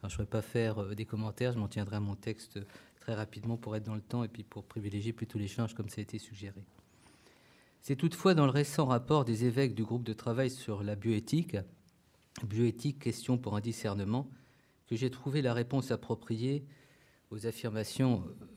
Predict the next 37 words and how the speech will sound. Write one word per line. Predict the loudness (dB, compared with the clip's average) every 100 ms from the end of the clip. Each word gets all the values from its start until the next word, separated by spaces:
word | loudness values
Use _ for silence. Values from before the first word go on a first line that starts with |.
| -16
euh, | -12
du | -8
professeur | -4 -2 0 -2 -2
Cohen, | -2 -2 -2 -4 -8 -20 _ _ -20 -20 -20 _ _ _ _
des | -4 -2 -2
affirmations | -2 0 0 2 0
que | 0
j'estime | -4 -6 -6 -2 -2
pour | 0 0
le | 2
moins | 2
équivoques. | 0 -4 -6 -6 -10 -20 _ _ _ _ _ _ _ _ _ -4
Car | 2
il |
me | 4
semble | 4 4 2 2
poser | 0 2 2
en | 2
des | 2
termes | 0 0 2 2
justes | 2 -2 -2 -6 -16 -6
et | 0
opportuns | 0 0 -2 0 0 0 -2 -16 -20 _ _ _ -14
ce | -2 2
à | 2
quoi | 4 2
peut | 4
viser | 2 2 2
aujourd'hui | 2 2 0
une | 0
démarche | 2 4 2 0
à | -2
vocation | -2 -2 -2 0 2 2 0 -12 _ _ _ _ -2
ou |
à | 0
visée | 0 -2 0 0 0
éthique, | -6 -4 -4 -6 -14